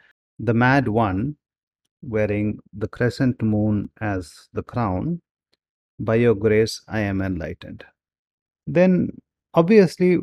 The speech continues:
what is, uh, poisonous for others became the means to his salvation, became the means to his enlightenment.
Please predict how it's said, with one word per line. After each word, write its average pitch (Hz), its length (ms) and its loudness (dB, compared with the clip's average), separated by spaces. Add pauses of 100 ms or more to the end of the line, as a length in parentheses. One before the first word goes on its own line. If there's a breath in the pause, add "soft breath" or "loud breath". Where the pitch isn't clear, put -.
(120)
what 151 580 0 (180)
is, 143 300 0
uh, 101 640 0 (1120)
poisonous 156 720 0 (140)
for 104 180 -2
others 92 540 -4 (960)
became 196 680 2 (360)
the 165 160 2
means 175 380 8
to 135 100 2
his 117 180 0
salvation, 95 680 -4
became 165 320 0
the 156 100 4
means 143 520 4
to 156 80 -4
his 117 220 -6
enlightenment. 80 800 -10